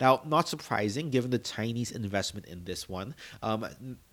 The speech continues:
so, you know, I think that this one, I don't know if it'll make back the full hundred fifty million production budget, but I think it'll do, uh, okay. Um, now, second and third place were also Western films. Uh, The Batman had a s-, pretty steep seventy-three percent drop in its second weekend,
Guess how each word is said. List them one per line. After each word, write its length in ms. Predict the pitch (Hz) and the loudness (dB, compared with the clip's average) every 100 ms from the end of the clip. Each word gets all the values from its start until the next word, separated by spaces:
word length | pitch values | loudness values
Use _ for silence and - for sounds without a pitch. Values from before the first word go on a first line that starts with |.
| - | -12
so, 280 | - 110 | -4 -2
you 120 | 110 113 | 0 0
know, 60 | |
I 120 | 92 | -2
think 280 | - 139 127 | -2 -4 -2
that 160 | 120 107 | 0 0
this 160 | 113 | -4
one, 300 | 117 110 107 - | -2 -2 -2 0
I 60 | |
don't 140 | 135 147 | 2 4
know 60 | |
if 60 | 143 | 4
it'll 140 | 131 | 2
make 300 | 120 123 120 | 2 0 -2
back 240 | 104 113 - | -2 -2 -2
the 100 | 127 | -4
full 260 | - 123 | 0 0
hundred 280 | 104 117 117 | 2 -2 -6
fifty 180 | 107 120 | -4 -4
million 300 | 110 117 113 | -4 -4 -4
production 360 | 107 107 - 127 | -2 -2 -2 0
budget, 280 | 131 131 | 0 2
but 180 | 127 117 - - | 4 4 2 -8
I 80 | - | -2
think 160 | 139 143 | -2 2
it'll 140 | 120 | 0
do, 600 | 104 92 113 110 110 110 - - | 0 -2 0 2 2 -2 -6 -6
uh, 240 | 117 110 - | 2 2 2
okay. 540 | 135 117 - 101 80 76 - - | 0 0 0 0 -2 -4 -10 -8
Um, 220 | 107 113 - 143 | -4 -4 -6 0
now, 180 | 131 | 0
second 340 | 131 - 147 151 | 0 0 0 2
and 160 | 147 | 2
third 220 | 123 135 127 | 2 0 2
place 280 | 135 131 | -2 -2
were 160 | 120 123 | 2 2
also 300 | 117 117 127 | 2 0 -2
Western 440 | 107 107 - 120 | -2 -2 -4 -10
films. 380 | 104 117 113 113 - | -6 -4 -4 -4 -4
Uh, 180 | 107 | -2
The 100 | 104 | -2
Batman 460 | 101 107 113 123 120 | 4 4 4 2 -2
had 140 | 110 | 0
a 20 | 107 | -2
s-, 240 | - - - | -4 -8 -4
pretty 180 | 160 | -4
steep 340 | 151 - 147 151 | -2 -6 -6 -6
seventy-three 520 | - 131 131 - 131 | -4 -4 -4 -2 -2
percent 340 | 127 - 117 | -2 -4 -4
drop 240 | 104 107 110 | 0 0 2
in 60 | |
its 120 | 113 - | -6 -6
second 300 | 120 101 104 | -8 -8 -2
weekend, 400 | 131 143 135 | -2 0 -2